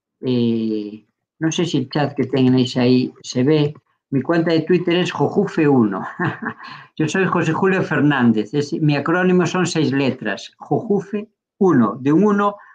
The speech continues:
porque había otro Jojufe, que creo que era un chino, por cierto, que ya estaba en el Twitter y no podía suplantar su personalidad. Entonces, pues ahí hago comentarios jurídicos, eh, sobre, sobre temas de este tipo también.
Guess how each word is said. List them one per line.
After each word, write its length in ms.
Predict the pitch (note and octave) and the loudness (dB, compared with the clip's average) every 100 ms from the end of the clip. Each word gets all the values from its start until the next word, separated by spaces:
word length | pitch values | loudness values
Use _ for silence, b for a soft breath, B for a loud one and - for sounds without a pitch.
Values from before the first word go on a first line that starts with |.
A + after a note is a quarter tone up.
| _ | _
porque 220 | C#3+ - | -6 0
había 160 | D#3+ E3+ | 2 2
otro 160 | D#3+ | 0
Jojufe, 560 | D#3+ E3+ F3 G3+ - F#3+ | 0 0 2 0 0 -2
que 140 | D#3 | -2
creo 180 | D3+ E3+ | -2 -2
que 60 | E3+ | 0
era 100 | D#3 | 2
un 120 | C#3+ | 2
chino, 280 | - F#3 C3+ | 0 -2 0
por 120 | C#3 | -2
cierto, 380 | B2 F3+ D#3+ D#3 | -4 -4 -4 -4
que 80 | C3+ | -4
ya 80 | C#3 | -4
estaba 260 | C#3+ D3+ C#3+ | -2 0 2
en 60 | |
el 120 | C#3+ | 2
Twitter 300 | D3 F3 F3 | 2 0 2
y 40 | D3 | 0
no 160 | D#3 | 0
podía 420 | D3+ C#3 D3 - B B - | 0 0 0 -2 B B -12
suplantar 540 | - - C3+ B2+ D#3 | -8 -2 0 0 0
su 140 | D#3 C3+ | -2 -2
personalidad. 720 | C#3+ - D3 D#3 G3+ E3 - b b _ | -2 -2 0 2 2 0 -4 b b _
Entonces, 320 | _ G#3 G3+ F#3 | _ -2 -2 -2
pues 200 | E3+ F3+ | -2 0
ahí 160 | G3 | 2
hago 180 | G3 E3 | 2 0
comentarios 640 | E3+ D#3+ D3+ D#3+ D#3 D3 | 2 2 2 0 0 -2
jurídicos, 840 | - C3 D#3 C#3 A#2+ C3 C3 B2+ - | -2 0 2 2 2 0 -2 -4 -10
eh, 320 | B2+ A#2 A2 | -6 -2 -2
sobre, 800 | A2+ B2+ A2+ A2+ A2 G#2+ G#2 - _ | -4 -8 -6 -4 -4 -4 -8 -16 _
sobre 320 | _ - A#2 A#2+ | _ -8 -2 -2
temas 400 | D#3+ C#3+ B2 A#2+ | 4 4 6 4
de 60 | |
este 200 | A#2+ C3 | 2 0
tipo 320 | A#2 B2+ B2 | 0 -2 0
también. 460 | A#2+ B2 C#3 C#3+ - | 0 2 4 2 -2